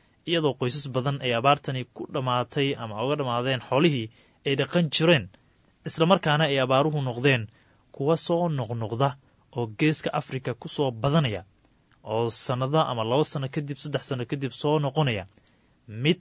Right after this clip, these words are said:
kastana tan kale ka sii darnaanaysa, ayaa laga yaabaa in qaarkood ay ku qasbanaadaan inay ka baxaan xoolo dhaqatanimada. Hadda sida, eh, sahanka la sameeyey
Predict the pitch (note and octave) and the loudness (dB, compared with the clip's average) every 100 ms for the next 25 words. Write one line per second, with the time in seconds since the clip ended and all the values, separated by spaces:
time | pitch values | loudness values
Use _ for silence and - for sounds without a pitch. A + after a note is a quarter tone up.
0 | - C#3+ - D#3+ D3+ C#3 - D#3+ D#3+ C#3 | -4 -6 -2 -2 0 -2 -4 -4 -2 -2
1 | C3 D#3 - C#3 C3 B2 C#3+ C3+ G#2+ F#2 | -2 -6 -6 -4 -2 0 2 2 -2 -8
2 | - - _ _ _ - C#3 C3+ D#3 D3 | -10 -20 _ _ _ -2 0 2 2 2
3 | B2 B2 C#3 B2+ A#2+ - C#3+ C3 B2+ - | 0 0 -2 -2 -2 -2 -4 -2 -6 -6
4 | F3+ C#3 - B2 A#2+ C3 B2+ F2 _ _ | -6 -6 -6 -4 0 2 2 0 _ _
5 | _ D3+ C#3+ B2 - - G3+ D#3 C#3 - | _ -4 -4 -4 -8 -2 -2 0 -2 0
6 | C3 A#2+ A2 - _ - - A#2 A2 A2 | 0 0 -4 -12 _ -12 -2 0 0 -4
7 | G#2+ G#2+ G#2+ A2 E2+ - _ _ _ _ | -6 -6 -4 -6 -8 -14 _ _ _ _
8 | _ _ _ - - B2+ B2+ A#2 - _ | _ _ _ -14 -4 2 4 2 -2 _
9 | - C#3+ C#3 B2+ C#3 B2+ A#2 G#2+ - D3 | -8 0 2 2 0 -2 -2 -4 -2 0
10 | C#3 B2 A2+ - A2 A2 A2 | 0 -2 -4 -4 -6 -4 -4